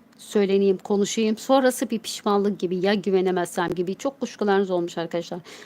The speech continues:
Hani, e, artık esen rüzgardan nem kaparım derler ya, öyle bir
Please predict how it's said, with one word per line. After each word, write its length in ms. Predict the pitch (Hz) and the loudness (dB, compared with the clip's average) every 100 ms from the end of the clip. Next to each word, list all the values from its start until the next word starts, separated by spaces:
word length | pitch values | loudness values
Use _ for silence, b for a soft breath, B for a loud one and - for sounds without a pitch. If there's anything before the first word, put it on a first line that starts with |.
| B | B
Hani, 320 | 202 202 185 | 2 2 2
e, 340 | - 180 180 170 _ - - _ _ _ _ _ - | 0 0 0 -2 _ -20 -20 _ _ _ _ _ -4
artık 320 | 180 196 - - - - | 0 0 -2 -12 -14 -10
esen 340 | - - 202 196 | -8 0 2 4
rüzgardan 580 | 190 165 190 185 185 180 - B B | 2 0 2 4 2 0 -10 B B
nem 280 | 196 196 190 | 2 4 4
kaparım 520 | - 185 196 185 180 | 0 -4 0 0 2
derler 280 | 196 233 240 | 2 2 2
ya, 180 | 175 - | 2 4
öyle 240 | 240 233 | 4 4
bir 160 | 202 | 0